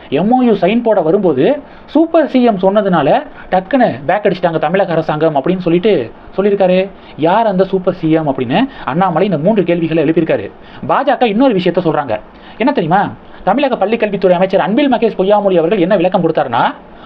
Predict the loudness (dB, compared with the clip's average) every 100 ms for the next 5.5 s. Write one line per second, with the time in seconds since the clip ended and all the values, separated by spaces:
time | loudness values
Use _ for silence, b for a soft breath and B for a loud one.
0 | B -2 0 0 2 0 0 0 2 2
1 | 2 -2 0 0 2 2 2 2 0 -2
2 | -2 0 0 2 -2 -4 -18 B B -2
3 | 0 2 2 2 -2 -4 -2 0 0 2
4 | 2 2 0 0 0 0 0 0 2 2
5 | 0 -4 -4 -2 -2